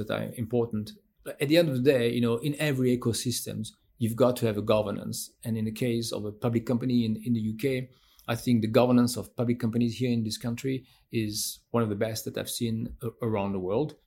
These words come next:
It can be daunting if you're not organized, but if you understand what the fiduciary duties of every single, you know, members of, of the board is and yourself, and, and, and if you really plan carefully,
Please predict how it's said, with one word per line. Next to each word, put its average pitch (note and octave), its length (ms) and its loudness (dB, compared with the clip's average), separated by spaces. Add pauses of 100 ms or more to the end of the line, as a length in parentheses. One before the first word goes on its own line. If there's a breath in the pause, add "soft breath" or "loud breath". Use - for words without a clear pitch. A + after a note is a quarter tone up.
(120)
It - 100 -4
can C3 140 6
be B2 80 6
daunting C3 480 2
if B2 160 0
you're A#2 80 2
not G#2 200 0
organized, C#3 680 -2
but - 240 -8
if - 180 -6
you C#3 80 6
understand A#2+ 680 2 (140)
what A2+ 200 -4
the G#2 60 -4
fiduciary A#2 440 -2
duties A2 380 -2
of G#2 100 -4
every A2+ 220 0
single, A2 440 -4 (160)
you B2 60 -4
know, G2+ 120 -2
members A2 560 0
of, G#2+ 180 -6 (160)
of G#2+ 100 -8
the G2+ 60 -2
board A2+ 320 4
is A2 200 2
and F#2+ 100 -2
yourself, A2+ 580 0 (480 loud breath)
and, B2+ 240 -6
and, A#2+ 220 -2
and A#2 120 0
if A2 220 -4
you A#2+ 140 6
really A2+ 180 2
plan A2+ 440 -4
carefully, C#3+ 520 0